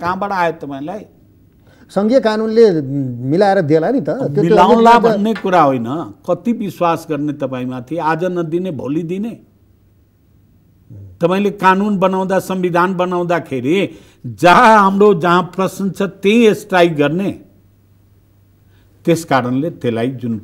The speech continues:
Speaker 1: पहिलेदेखि व्यवस्था हो, त्यसलाई रेगुलराइज गरौँ।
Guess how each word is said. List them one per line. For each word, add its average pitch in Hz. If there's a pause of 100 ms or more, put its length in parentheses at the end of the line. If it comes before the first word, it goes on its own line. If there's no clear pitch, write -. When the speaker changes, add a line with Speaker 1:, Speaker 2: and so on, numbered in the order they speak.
(120)
Speaker 1:
पहिलेदेखि 131
व्यवस्था 104
हो, 131
त्यसलाई 113
रेगुलराइज 151
गरौँ। -